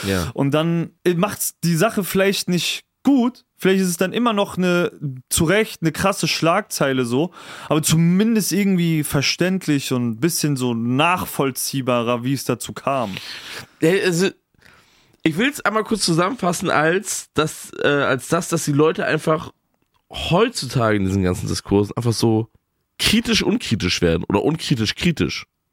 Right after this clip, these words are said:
Speaker 2: Mhm.
Speaker 1: Checkst du?
Speaker 2: Mhm.
Speaker 1: Das Vertrauen in bisherige Medien fehlt,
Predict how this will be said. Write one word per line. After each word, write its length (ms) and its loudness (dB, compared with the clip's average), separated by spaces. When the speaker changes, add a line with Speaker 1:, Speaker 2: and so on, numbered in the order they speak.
Speaker 2:
Mhm. 100 -2
Speaker 1:
Checkst 300 0
du? 200 0
Speaker 2:
Mhm. 320 -2
Speaker 1:
Das 160 0
Vertrauen 540 0
in 220 0
bisherige 380 2
Medien 560 4
fehlt, 560 0